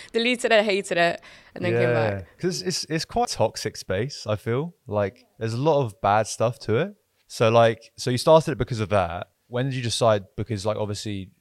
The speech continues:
Speaker 2: if it wasn't getting you results in the uni, uni sort of area, when did you decide to sort of change your path?
Speaker 1: So, um, it was within the week that I was like, "Okay, I need to look, make this look nice." I watched a Gary Vee keynote speech on YouTube. Like, I,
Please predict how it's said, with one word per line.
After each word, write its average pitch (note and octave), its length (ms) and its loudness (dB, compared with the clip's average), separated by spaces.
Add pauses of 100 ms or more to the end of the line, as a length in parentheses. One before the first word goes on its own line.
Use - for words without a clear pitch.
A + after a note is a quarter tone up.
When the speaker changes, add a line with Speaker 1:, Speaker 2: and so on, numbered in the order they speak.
(120)
Speaker 2:
if A2+ 180 -10
it A2+ 40 -6
wasn't G#2 280 -4
getting G2 180 -6
you F#2+ 60 -8
results G2 340 -6
in G#2 80 -12
the G2 60 -8
uni, G#2 420 -6
uni A2+ 260 -2
sort - 220 -10
of F2 100 -12 (300)
area, F2+ 500 -6 (260)
when A#2 160 -2
did B2+ 100 -2
you B2+ 60 -2
decide A#2+ 260 2
to - 60 -12
sort - 220 -8
of F#2 60 -20
change G#2 300 -4
your G2 100 -4
path? F#2+ 380 -4 (840)
Speaker 1:
So, C#4 580 4 (140)
um, B3+ 360 4
it C4+ 100 0
was C#4 180 -2
within D4+ 340 -2
the C4 80 -6
week G3 380 -2
that F#3 100 -2
I F#3+ 80 2
was F#3 160 2
like, F3+ 200 -2
"Okay, F3 240 -2 (160)
I G3 100 2
need G#3 240 -6
to G#3+ 240 -2
look, F#3 220 -2
make F#3+ 240 0
this F#3+ 120 -2
look F3+ 160 -6
nice." F3 380 -2
I F3+ 160 -6
watched F3 500 0
a G3 140 0
Gary F3 320 0
Vee E3+ 300 -4
keynote E3+ 420 -8
speech - 580 -8
on F3 120 -4
YouTube. D#3+ 520 -4
Like, D#3+ 160 -2
I, E3 140 0